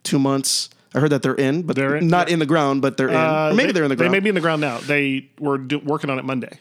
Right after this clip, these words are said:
Speaker 2: so they could be in the ground by now.
Speaker 1: Um, but it, what you've done is just incredible. And
Speaker 2: Awesome.
Speaker 1: major shout outs to you because I
Speaker 2: Thanks,
Speaker 1: don't,
Speaker 2: man.
Speaker 1: I don't know if anybody has given that to you. So.
Speaker 2: Hey,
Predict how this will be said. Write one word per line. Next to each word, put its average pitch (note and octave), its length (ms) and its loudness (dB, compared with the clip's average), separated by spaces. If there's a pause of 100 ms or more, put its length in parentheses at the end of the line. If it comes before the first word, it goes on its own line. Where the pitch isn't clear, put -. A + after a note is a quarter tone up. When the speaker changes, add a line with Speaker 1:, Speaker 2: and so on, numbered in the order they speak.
(140)
Speaker 2:
so - 460 -8
they C3+ 100 -4
could C3+ 140 -4
be C3+ 60 0
in B2 40 -4
the A#2+ 60 -6
ground A2+ 180 -10
by - 60 -12 (100)
now. B2+ 100 0
Speaker 1:
Um, B2 300 2
but C3 160 2
it, - 160 -2
what C#3 240 2
you've C3+ 180 2
done B2 160 2
is A2+ 120 0
just - 180 -2
incredible. A2 480 -8 (500)
And B2+ 120 -2
Speaker 2:
Awesome. B2 320 -2
Speaker 1:
major B2 240 0
shout A#2 220 -2
outs A2+ 200 -6
to - 60 -4
you A2 80 -6
because A2+ 560 -12
I C#3+ 60 -2
Speaker 2:
Thanks, G#3 160 -2
Speaker 1:
don't, G#2 100 -8
Speaker 2:
man. - 100 -6
Speaker 1:
I A#2+ 40 -2
don't - 280 -6
know A2+ 160 -4
if A#2 120 -8
anybody A#2+ 320 -8
has A#2 160 -8
given A#2 240 -10
that F#2 140 -14
to G#2+ 120 -14
you. D#2+ 80 -16
So. - 200 -14
Speaker 2:
Hey, B2 240 -2